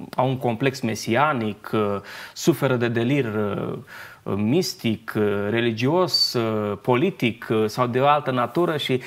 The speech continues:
încep să se considere mâna lui Dumnezeu care administrează și împarte dreptatea pe pământ. Deci pot, pot fi astfel de persoane sau,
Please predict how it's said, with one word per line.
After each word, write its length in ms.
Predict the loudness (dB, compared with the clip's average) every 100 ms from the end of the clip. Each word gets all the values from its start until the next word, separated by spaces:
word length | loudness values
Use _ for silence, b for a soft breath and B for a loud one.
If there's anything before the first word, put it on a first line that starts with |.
| B
încep 280 | -2 0 0
să 80 | 0
se 140 | -2
considere 600 | 2 2 2 0 2 2
mâna 460 | 2 2 2 2 2
lui 140 | 2
Dumnezeu 380 | 0 0 0 -2
care 200 | 0 -2
administrează 680 | -2 -2 -2 -2 0 0 0
și 120 | -4
împarte 380 | 0 0 0 -4
dreptatea 480 | -4 0 0 0 -4
pe 120 | -6
pământ. 520 | -2 0 2 0 -4 b b b _ _ -4
Deci 200 | -4 2
pot, 160 | 2 2 0
pot 220 | -2 -2 2
fi 100 | 0
astfel 240 | 2 0
de 100 | 0
persoane 360 | 0 0 0 -2
sau, 640 | 0 2 2 2 -2